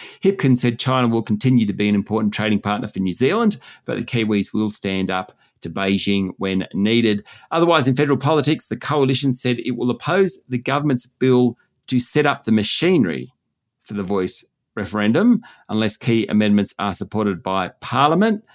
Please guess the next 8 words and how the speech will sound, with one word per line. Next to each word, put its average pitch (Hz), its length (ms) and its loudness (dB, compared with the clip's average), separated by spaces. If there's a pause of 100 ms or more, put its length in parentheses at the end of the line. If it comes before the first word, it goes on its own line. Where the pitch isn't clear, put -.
(280)
seemingly 107 600 -2
further 101 360 -2
mudding 101 320 2
the 95 80 -2
waters 101 340 0
on 92 120 -2
that 131 180 0
one. 156 280 0